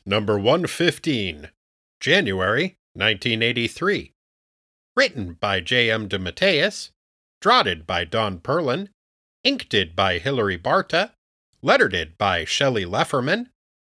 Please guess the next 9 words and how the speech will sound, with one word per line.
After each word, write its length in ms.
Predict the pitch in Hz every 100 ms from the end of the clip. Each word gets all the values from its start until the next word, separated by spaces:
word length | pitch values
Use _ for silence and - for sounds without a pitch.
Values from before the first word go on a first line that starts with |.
| _
colored 540 | - 110 107 135 196 170
by 240 | 92 85
George 380 | 82 107 104 82
Roussos, 800 | 101 143 - 127 175 220 - - _ _ _ _
and 380 | 214 277 285 233 - -
edited 720 | 165 156 160 160 165 147 95
by 380 | 92 104 107 107
Al 340 | 98 101 110
Milgrom. 600 | 95 107 131 107 82 78